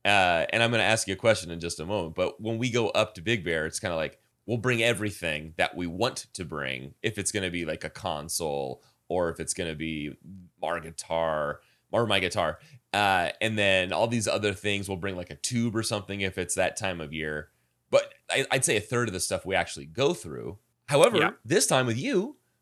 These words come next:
Speaker 1: uh, y-, we asked, y-, you know, you, you asked me, "What, what are we gonna bring up?" So I asked you, "Let's bring up the guitars, and, and we'll do the, we'll bring up the pod stuff." And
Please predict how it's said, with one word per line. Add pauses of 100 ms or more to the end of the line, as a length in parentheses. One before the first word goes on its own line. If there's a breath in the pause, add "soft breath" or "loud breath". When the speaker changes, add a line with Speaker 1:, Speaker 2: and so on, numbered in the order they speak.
(200)
Speaker 1:
uh,
y-,
we
asked,
y-, (200)
you
know,
you, (320)
you
asked
me,
"What,
what
are
we
gonna
bring
up?"
So
I
asked
you,
"Let's
bring
up
the
guitars,
and,
and
we'll
do
the,
we'll
bring
up
the
pod
stuff."
And